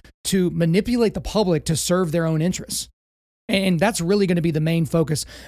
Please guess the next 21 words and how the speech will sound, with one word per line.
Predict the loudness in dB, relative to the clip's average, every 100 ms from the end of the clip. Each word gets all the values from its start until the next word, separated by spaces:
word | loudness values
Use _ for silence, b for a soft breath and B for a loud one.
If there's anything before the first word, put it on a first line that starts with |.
| B
of |
today's | -2 2 2
episode. | 0 -2 -2 -4 -6 B B B -2
And | 0 2
the |
way | 2 2
we've | 2 0
seen | 0 0
this | 0 0
the | 0
most, | 0 0
I'll | 2
go | 4
into | 4 2
some | 0
minor | 0 2 0
examples | 0 -2 -2 -2
here | -2 -2
in |
a | -2
second. | -2 -2 -4